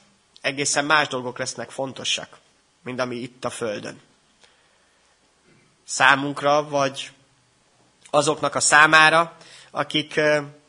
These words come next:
mindennapi életben el kell, hogy boldoguljanak. Mi a fontos az Isten előtt? Mi az, ami neki fontos volt? Neki az, hogy ő eljön. Ki az, aki előkészíti ezt az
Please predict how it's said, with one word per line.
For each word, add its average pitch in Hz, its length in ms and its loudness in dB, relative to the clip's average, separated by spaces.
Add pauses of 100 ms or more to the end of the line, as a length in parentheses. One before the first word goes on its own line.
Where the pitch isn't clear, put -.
(380)
mindennapi 147 480 -4
életben 135 760 -4
el 139 200 0
kell, 131 140 -4
hogy 127 140 -4
boldoguljanak. 107 760 -12 (1080)
Mi 190 100 -10
a - 80 -4
fontos 151 380 -4
az 123 100 -12
Isten 113 400 -8
előtt? - 520 -16 (2250)
Mi 180 120 2
az, 175 140 8
ami 160 420 2
neki 147 300 0
fontos - 500 -8
volt? - 380 -16
Neki 147 240 -6
az, 175 260 2
hogy 127 360 -4
ő 120 160 -6
eljön. 123 520 -2 (2000)
Ki 160 120 -2
az, 147 120 4
aki 147 180 0
előkészíti 135 640 0
ezt 117 200 -6
az 120 140 -4